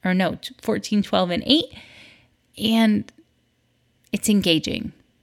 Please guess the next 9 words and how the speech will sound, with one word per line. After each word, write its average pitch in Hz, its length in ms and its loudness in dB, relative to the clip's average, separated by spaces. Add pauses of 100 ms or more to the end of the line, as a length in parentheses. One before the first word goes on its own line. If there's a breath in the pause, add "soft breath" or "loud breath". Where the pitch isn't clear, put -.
(380)
We 180 120 -4
just 175 240 -4
leave 208 380 0
the 220 100 -2
game 233 260 6
out 214 260 4
all 202 220 4
the 240 100 4
time, 208 420 2